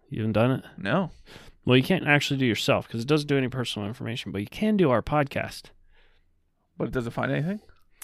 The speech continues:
Speaker 2: I mean, ours, I can't even YouTube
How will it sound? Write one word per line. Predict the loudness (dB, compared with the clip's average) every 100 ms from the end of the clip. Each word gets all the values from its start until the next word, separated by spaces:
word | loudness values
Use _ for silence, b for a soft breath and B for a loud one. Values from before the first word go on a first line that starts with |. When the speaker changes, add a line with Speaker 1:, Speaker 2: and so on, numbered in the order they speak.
| B B B
Speaker 2:
I | -4
mean, | -2
ours, | 0 0 -2 B B
I | -4
can't | -2 0
even | 0 0
YouTube | 0 0 2 0 0 -2